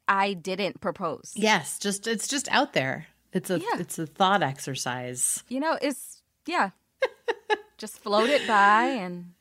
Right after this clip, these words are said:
Speaker 1: here we are.
Speaker 2: Yeah. Yeah. So,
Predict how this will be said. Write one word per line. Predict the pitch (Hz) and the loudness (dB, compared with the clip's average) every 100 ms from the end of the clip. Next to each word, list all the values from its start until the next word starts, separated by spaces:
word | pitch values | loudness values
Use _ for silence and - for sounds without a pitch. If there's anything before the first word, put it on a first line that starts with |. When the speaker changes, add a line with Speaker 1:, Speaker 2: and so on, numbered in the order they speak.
| 196 | -16
Speaker 1:
here | 202 | -12
we | 220 | -10
are. | 247 220 190 _ _ _ _ _ _ | -10 -12 -16 _ _ _ _ _ _
Speaker 2:
Yeah. | 359 440 311 - _ - | -10 -8 -8 -12 _ -10
Yeah. | 185 160 - _ | -2 -2 -2 _
So, | - - 269 240 233 220 214 | -16 0 4 6 6 4 2